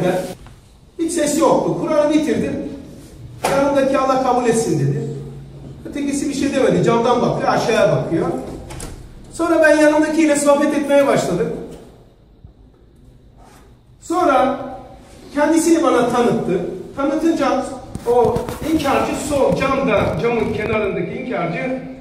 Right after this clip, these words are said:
onu dinliyor. Hemen dedi ki, "Tam," dedi, "aradığım adamlar burada," dedi ya. "Ben," dedi, "üniversitede," dedi, "İstanbul Üniversitesi'nde felsefe bölümünde doçentim," dedi.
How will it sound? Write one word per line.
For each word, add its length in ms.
onu 240
dinliyor. 400
Hemen 300
dedi 260
ki, 420
"Tam," 300
dedi, 380
"aradığım 400
adamlar 560
burada," 300
dedi 220
ya. 240
"Ben," 320
dedi, 500
"üniversitede," 640
dedi, 520
"İstanbul 400
Üniversitesi'nde 840
felsefe 480
bölümünde 600
doçentim," 520
dedi. 260